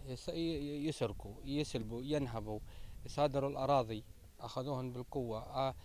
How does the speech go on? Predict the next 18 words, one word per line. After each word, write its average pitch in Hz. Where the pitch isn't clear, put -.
قلصوا 151
المراعي، 135
يعني 117
المراعي 131
أصبحت، 131
آه، 135
الغنم 143
هاي 127
زي 143
شوفت 139
عينك، 131
هاي 135
الغنم 135
في، 139
في 139
البركسات 139
تبعاتها، 123
أصبحت، 139